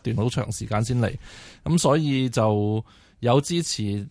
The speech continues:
但係如果你講緊新興市場嗰條水係斷咗嘅話呢，噉你都係有個問題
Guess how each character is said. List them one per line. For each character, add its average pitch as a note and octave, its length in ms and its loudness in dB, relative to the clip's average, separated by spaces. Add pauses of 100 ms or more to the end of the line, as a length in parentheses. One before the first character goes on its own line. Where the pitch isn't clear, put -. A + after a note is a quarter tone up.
(140)
但 A2+ 200 2
係 A2 100 0
如 A2 60 0
果 D3 60 0
你 D#3 80 0
講 C#3 180 -2
緊 D3+ 60 0
新 D#3+ 120 0
興 D3+ 180 0
市 A#2+ 120 -4
場 A2 160 -4
嗰 C3 80 0
條 B2 140 -2
水 G#2+ 340 -2
係 A2+ 260 -2
斷 G#2 200 -4 (100)
咗 B2 200 2
嘅 A#2 60 0
話 G#2+ 120 0
呢， B2 140 0
噉 B2+ 280 -4
你 A2+ 60 0
都 B2+ 160 0
係 A#2+ 120 0
有 F3 80 0
個 G#2+ 80 -4
問 G2+ 200 0
題 - 80 -6